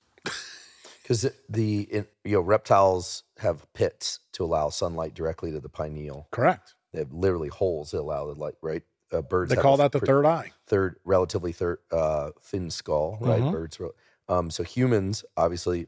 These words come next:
Speaker 1: hair and skull. Skull's pretty thick in a human, relatively speaking.
Speaker 2: Mm-hmm.
Speaker 1: Um, you're
Speaker 2: Higher
Speaker 1: saying
Speaker 2: your vitamin D levels, thicker the skull is.
Speaker 1: So light of, let's say, um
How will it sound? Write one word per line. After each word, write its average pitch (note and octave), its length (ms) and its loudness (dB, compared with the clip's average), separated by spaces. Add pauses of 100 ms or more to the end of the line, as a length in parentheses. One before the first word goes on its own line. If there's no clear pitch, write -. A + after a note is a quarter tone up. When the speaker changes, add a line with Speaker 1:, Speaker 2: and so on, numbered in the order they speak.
(120)
Speaker 1:
hair E2+ 300 0
and F2+ 120 -4
skull. D#2+ 480 -4 (240)
Skull's - 360 -4 (160)
pretty D#3+ 220 -2
thick E2 280 -4
in E2 80 -8
a D#2+ 60 -8
human, E2+ 400 -8 (420)
relatively D#2+ 580 -2
speaking. F2+ 420 -10 (160)
Speaker 2:
Mm-hmm. C#3+ 440 -2
Speaker 1:
Um, E2+ 400 2 (680)
you're G#2 120 0
Speaker 2:
Higher D#3 200 6
Speaker 1:
saying E3 100 8
Speaker 2:
your D#3 80 6
vitamin C#3+ 360 4
D D3 120 2
levels, B2 380 0
thicker B2+ 240 -6
the A2 80 -10
skull A2 340 -6
is. - 240 -16 (680)
Speaker 1:
So - 160 2
light G2+ 420 2 (120)
of, F2+ 440 2 (140)
let's F2+ 240 -2
say, E2+ 460 0
um D#2 540 -6